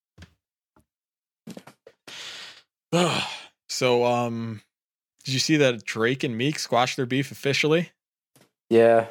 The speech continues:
Speaker 2: I saw the picture of them hugging
Speaker 1: Yeah,
Speaker 2: on
Speaker 1: you,
Speaker 2: stage.
Speaker 1: Drake
Speaker 2: That's
Speaker 1: brought
Speaker 2: pretty
Speaker 1: Meek
Speaker 2: cool.
Speaker 1: out to do Dreams and Nightmares in Boston, which I think's great. I love that song.
Speaker 2: Yeah, it's pretty cool.
Speaker 1: I'm happy to see 'em together. I think,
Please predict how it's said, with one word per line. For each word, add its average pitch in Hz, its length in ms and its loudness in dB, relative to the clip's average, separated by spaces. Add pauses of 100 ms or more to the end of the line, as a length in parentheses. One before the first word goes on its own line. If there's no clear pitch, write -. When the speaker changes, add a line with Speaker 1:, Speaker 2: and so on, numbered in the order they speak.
Speaker 2:
I 117 60 -6
saw 117 220 4
the 107 80 0
picture 113 300 0
of 104 40 4
them 98 140 2
hugging 104 500 0 (320)
Speaker 1:
Yeah, 127 120 2
Speaker 2:
on 127 80 2
Speaker 1:
you, 117 40 0
Speaker 2:
stage. 104 560 0 (100)
Speaker 1:
Drake 113 220 0
Speaker 2:
That's - 80 -10
Speaker 1:
brought 113 220 2
Speaker 2:
pretty 113 80 -8
Speaker 1:
Meek 101 180 0
Speaker 2:
cool. 120 100 0
Speaker 1:
out 117 140 -4
to 117 60 -14
do 113 140 -6
Dreams 110 340 -6
and 107 100 -8
Nightmares 110 400 -2
in 110 120 -4
Boston, 101 480 -2
which 98 200 -4
I 95 100 -6
think's 95 360 -12 (260)
great. 95 300 -2
I 95 80 -4
love 92 240 -6
that 95 160 -6
song. 104 380 -8 (580)
Speaker 2:
Yeah, 98 220 -2 (220)
it's - 60 -16
pretty - 220 -6
cool. 110 260 -4 (240)
Speaker 1:
I'm 123 140 -4
happy 165 280 -2
to 165 80 -2
see - 160 -4
'em 139 120 -2
together. 107 420 -2
I 101 80 -6
think, - 580 -12